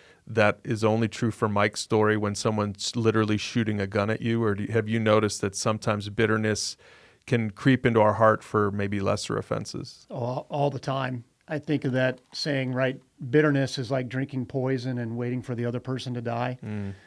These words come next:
Speaker 2: You know, you're, you're doing all the harm to you. The harm's internal. They probably don't even remember what's going on. I,
Speaker 1: Mm.
Speaker 2: I think even in, in broken marriages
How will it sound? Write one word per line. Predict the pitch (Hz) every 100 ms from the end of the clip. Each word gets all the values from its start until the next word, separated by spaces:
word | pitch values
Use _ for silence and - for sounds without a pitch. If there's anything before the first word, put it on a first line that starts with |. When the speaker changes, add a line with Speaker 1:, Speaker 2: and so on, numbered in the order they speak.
| _ _
Speaker 2:
You | - 123
know, |
you're, | 123 143 151
you're | 139 139
doing | 131 131
all | 127
the | 123
harm | 117 127 127
to | 120
you. | 120 123 127
The | 120
harm's | 123 120 110
internal. | 117 113 135 127 120 123 - _ _ _ _
They | - 139
probably | 139 135 123 127
don't | 123 123
even | 123
remember | 120 120 120
what's | 123 -
going | 123 120
on. | 117 117 120 -
I, | 147
Speaker 1:
Mm. | 101 95 -
Speaker 2:
I | 139
think | 147 139 135
even | 127 123
in, | 120 117 110 - _ _ _ _ -
in | 131
broken | 117 127 123 120
marriages | 120 120 117 123 117